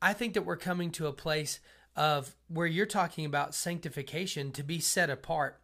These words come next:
for a sacred purpose. Maybe your sacred purpose is only to be a prayer warrior, and maybe you're only behind the scenes. You're never in front of people. And, but maybe God's gonna use your prayers in the secret place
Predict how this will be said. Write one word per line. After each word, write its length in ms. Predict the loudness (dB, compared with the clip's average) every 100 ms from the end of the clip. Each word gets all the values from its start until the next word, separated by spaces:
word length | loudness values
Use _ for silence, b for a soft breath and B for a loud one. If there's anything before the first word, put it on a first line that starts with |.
| B B B
for 280 | -4 -2 -2
a 100 | -2
sacred 720 | 0 2 2 0 0 0 0 -4
purpose. 540 | -4 -2 -4 -6 -8 B B B B
Maybe 600 | -4 0 2 4 2 2
your 260 | 2 2 0
sacred 460 | 0 -2 -4 -6
purpose 400 | -4 -2 -2 -6
is 320 | -6 -4 -4 -6 -6
only 300 | -4 -2 -4
to 120 | -4
be 140 | -2
a 60 | -2
prayer 340 | -2 0 0
warrior, 440 | 0 -4 -4 -4 -6
and 260 | -4 -4
maybe 240 | -2 -2 -2
you're 320 | -2 -2 -2
only 260 | -2 -2 -2
behind 400 | -4 -4 -6 -4
the 60 |
scenes. 380 | -4 -4 -6 -6
You're 80 | -4
never 460 | -2 -2 -2 -2 -4
in 100 | -4
front 240 | -6 -6
of 80 | -6
people. 480 | -8 -8 -6 -8 B B B B B _ _ _ -4
And, 320 | -2 -4 -10 _ _ _ _ _ _ _
but 240 | -4 -2 0
maybe 280 | 0 0
God's 360 | 0 2 2 0
gonna 140 | -6 -4
use 300 | -4 -4 -4
your 100 | -6
prayers 460 | -6 -4 -2 -4
in 100 | -6
the 60 | -6
secret 360 | -6 -6 -8 -8
place 360 | -8 -6 -8